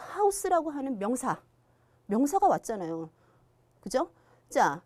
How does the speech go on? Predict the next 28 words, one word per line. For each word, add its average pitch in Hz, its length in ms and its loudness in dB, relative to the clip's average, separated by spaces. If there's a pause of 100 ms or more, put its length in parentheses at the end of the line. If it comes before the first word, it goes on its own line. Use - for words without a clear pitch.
얘가 311 220 4
만약에 330 440 2
형용사로 381 460 -2
쓰이면 285 500 -4
the 247 160 0
warm 240 400 4
house가 330 440 0
돼야 180 180 -4
돼요. 156 300 -8 (680)
근데 247 120 -2
warm 240 400 4
the 359 120 6
house 330 340 0
했으니까 226 400 -8
얘는 247 300 -4
동사로 262 380 -4
쓰인 208 260 -8
거예요. 151 340 -6 (360)
그럼 330 160 2
warm이 320 300 4
따뜻한이라는 370 600 2
뜻이에요. 165 520 -4 (340)
그럼 453 160 2
동사로 320 380 4
쓰이면, 320 360 -2 (380)
그렇죠, 494 300 2
따뜻하게 571 580 2
하다. 494 420 4